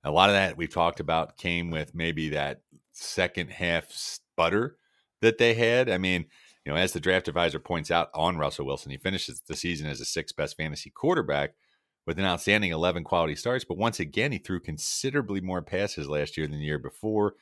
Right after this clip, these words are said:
and he's finally in the healthy five hundred fifty-five range,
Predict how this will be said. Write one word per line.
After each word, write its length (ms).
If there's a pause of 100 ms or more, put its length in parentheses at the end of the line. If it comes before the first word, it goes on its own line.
(340)
and 80
he's 140
finally 540
in 120
the 100
healthy 520
five 220
hundred 220
fifty-five 920
range, 320